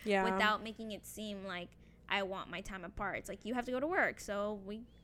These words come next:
Speaker 2: you know, we're
Speaker 1: It's like a
Speaker 2: gonna see
Speaker 1: whole
Speaker 2: each other
Speaker 1: double
Speaker 2: later.
Speaker 1: life that you
Speaker 2: Exactly.
Speaker 1: have. Like, you have your own friends there, you have your own people, your own gossip. It's, it's like a
Speaker 2: Mm-hmm.
Speaker 1: life outside of your partner.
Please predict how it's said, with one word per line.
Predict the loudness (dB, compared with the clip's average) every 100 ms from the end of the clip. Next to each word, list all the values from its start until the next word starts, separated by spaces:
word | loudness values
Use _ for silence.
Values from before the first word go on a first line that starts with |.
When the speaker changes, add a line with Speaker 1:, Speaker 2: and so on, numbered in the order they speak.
| -16 -8
Speaker 2:
you | -6
know, | -6
we're | -4 6
Speaker 1:
It's |
like | 10
a |
Speaker 2:
gonna | 12
see |
Speaker 1:
whole | 12
Speaker 2:
each | 12
other |
Speaker 1:
double | 12 12 12
Speaker 2:
later. | 12
Speaker 1:
life | 12 8 4 4
that | 6
you | 6
Speaker 2:
Exactly. | 10 12 12 12 6 4
Speaker 1:
have. |
Like, | 2 2
you | 6
have | 6 10
your | 10
own | 10
friends | 10 8 8
there, | 6 6
you | 6
have | 6
your | 6
own | 6 2 -4
people, | -2 0 4 6
your | 8 8
own | 8
gossip. | 10 10 8 4 2
It's, | 0 2
it's | 4 6
like | 4 6
a |
Speaker 2:
Mm-hmm. | 8
Speaker 1:
life | 8 8 6
outside | 6 8 4
of | 4
your | 4
partner. | 0 0 0 0